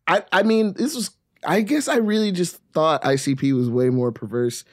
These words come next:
'Cause I was just like, "Ah, this is just some fucking crazy shit they put on here."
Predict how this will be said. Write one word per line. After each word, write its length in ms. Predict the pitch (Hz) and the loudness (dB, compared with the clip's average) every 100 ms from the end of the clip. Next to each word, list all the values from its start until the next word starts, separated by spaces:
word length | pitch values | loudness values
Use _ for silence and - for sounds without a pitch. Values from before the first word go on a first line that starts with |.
| _ _ _ | _ _ _
'Cause 80 | 165 | 0
I 40 | |
was 80 | 160 | 0
just 120 | 156 | 0
like, 120 | 175 220 | 0 2
"Ah, 180 | 202 | 2
this 160 | 175 170 | 2 0
is 40 | |
just 160 | 156 147 | -2 -4
some 140 | 139 | -2
fucking 580 | 117 135 131 127 117 104 - _ | -2 -4 -2 -4 -4 -6 -12 _
crazy 300 | - 143 127 | -2 0 0
shit 240 | 117 123 113 | -2 -4 -4
they 100 | 120 | -4
put 160 | 165 117 | -4 -4
on 140 | 120 | -4
here." 340 | 123 120 120 | -4 -4 -6